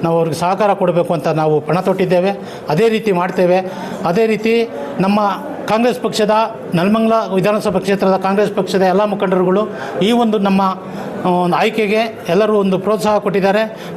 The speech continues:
ಬೆಳಿಗ್ಗೆಯಿಂದ ಇಲ್ಲಿನವರೆಗೂ ನಮಗೆಲ್ಲರೂ ಬಂದು ಆಶೀರ್ವಾದ ಮಾಡಿ ನಮ್ಗೆ ಪ್ರೋತ್ಸಾಹ ನೀಡಿದ್ದಾರೆ. ನಮಗೆ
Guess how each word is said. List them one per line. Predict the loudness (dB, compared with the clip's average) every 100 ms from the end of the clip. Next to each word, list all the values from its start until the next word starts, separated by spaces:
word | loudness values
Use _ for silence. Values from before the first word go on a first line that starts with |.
| 0
ಬೆಳಿಗ್ಗೆಯಿಂದ | 2 2 2 0 2 0 0
ಇಲ್ಲಿನವರೆಗೂ | 0 2 2 2 2 2 2 0
ನಮಗೆಲ್ಲರೂ | 2 2 2 2 2
ಬಂದು | 2 2 2
ಆಶೀರ್ವಾದ | 2 0 0 2
ಮಾಡಿ | 0 0 0 -2 -10 -10 -4
ನಮ್ಗೆ | 0 2 2
ಪ್ರೋತ್ಸಾಹ | 0 0 0 0
ನೀಡಿದ್ದಾರೆ. | 2 2 2 2 0 -4 -8 -2
ನಮಗೆ | 2 2 2